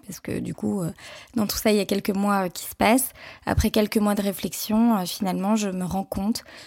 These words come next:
que sur ce quatrième projet entrepreneurial, j'ai vraiment envie de me tourner sur la transmission. J'ai envie d'accompagner les porteurs de projets, accompagner les entrepreneurs, être en fait une personne bienveillante qui va pouvoir écouter, aider, soutenir les entrepreneurs.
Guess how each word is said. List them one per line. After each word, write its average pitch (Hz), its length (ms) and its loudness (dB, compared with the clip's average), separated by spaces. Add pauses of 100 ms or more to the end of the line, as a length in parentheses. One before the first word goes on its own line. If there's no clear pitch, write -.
(180)
que 202 460 0
sur - 280 -12
ce - 220 -2
quatrième 190 460 0
projet 196 260 -2
entrepreneurial, 190 760 0
j'ai 202 120 0
vraiment 190 460 -2 (260)
envie 196 300 0
de 226 60 6
me 196 120 2
tourner 190 480 -2 (480)
sur - 180 -4
la 190 140 2
transmission. - 720 0
J'ai 196 160 -2
envie 190 340 -4
d'accompagner 190 600 0
les 175 220 0
porteurs - 320 0
de 190 80 4
projets, 190 420 0
accompagner 190 440 0
les 185 160 0
entrepreneurs, 185 720 -2 (460)
être - 300 0
en 196 120 2
fait 208 240 2
une 196 100 0
personne 226 420 4
bienveillante 214 800 4
qui - 100 -2
va 175 120 2
pouvoir 202 360 0
écouter, 220 760 2
aider, 208 300 2
soutenir 220 400 2
les 185 140 0
entrepreneurs. 185 640 -2